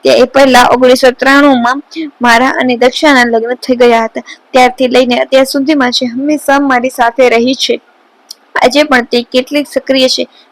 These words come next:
દક્ષાબેનનું નામ ગુજરાતની સૌથી ધનિક મહિલાઓમાં ત્રીજા ક્રમે આવે છે. દરેક તબક્કે તે મારી પડખે ઊભી રહી છે. પરિવારના અન્ય સભ્યોમાં મોટા ભાઈ પ્રફુલભાઈ અને કંપની સાથે લાંબા સમયથી જોડાયેલા. છેલ્લા બે વર્ષથી મારો પુત્ર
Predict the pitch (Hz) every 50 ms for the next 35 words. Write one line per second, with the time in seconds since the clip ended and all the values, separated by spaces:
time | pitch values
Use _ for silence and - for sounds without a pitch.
0 | _ - 240 240 240 - 262 233 240 233 233 233 240 240 233 247 254 247 - 262
1 | 254 - 277 285 285 285 269 254 - 277 269 269 - 285 247 - 247 240 262 302
2 | - 269 269 269 285 285 285 269 247 247 247 240 _ - 254 247 233 - 285 285
3 | 285 269 262 247 240 240 - - 226 233 240 - - - - _ _ _ _ -
4 | _ _ - 226 240 226 233 233 233 - 240 247 254 277 269 - 254 247 - 247
5 | 247 240 240 233 247 254 - 247 240 247 - - 294 277 269 277 277 269 254 262
6 | 262 247 - - - - _ - - _ _ - - 247 240 240 240 233 233 240
7 | 240 - - 240 254 262 262 - 277 262 240 277 330 311 277 247 - 233 240 240
8 | - 254 247 - 240 233 233 - 254 262 - - 302 302 262 294 294 285 - 269
9 | 262 254 - - 254 - 294 311 311 - 302 294 294 311 277 262 247 247 262 285
10 | 285 - - 277 277 285 294 285 269 277 254 269 277 277 294 285 254 240 - -
11 | - 262 262 262 247 233 233 247 254 247 247 269 277 - - - 277 254 254 254
12 | 262 254 254 294 294 277 - 311 277